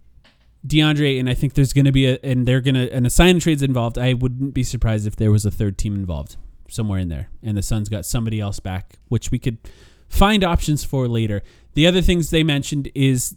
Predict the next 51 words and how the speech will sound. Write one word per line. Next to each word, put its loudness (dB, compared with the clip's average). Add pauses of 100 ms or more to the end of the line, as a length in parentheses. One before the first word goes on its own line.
(160)
a, 0
a -2
team 0
that -4
keeps -6
coming -2
up -2
is -2
Portland, 2 (380)
which -4
once -4
again 0
have -2
no 2
trade -2
assets. -4 (400)
They -4
can -2
create -4
some -8
cap -8
space, -8 (560)
but -4
not -4
a -6
ton. 0 (640)
And -8
it's -10
an -10
interesting -4
team 0
for -4
that -4
to -4
be 0
brought 0
up -2
as -4
well. 2
Maybe 0
they'd -2
have -2
to -4
give -4
up -4
somebody -4 (300)
better 2
than -4
we'd -2
expect, -2
or, -2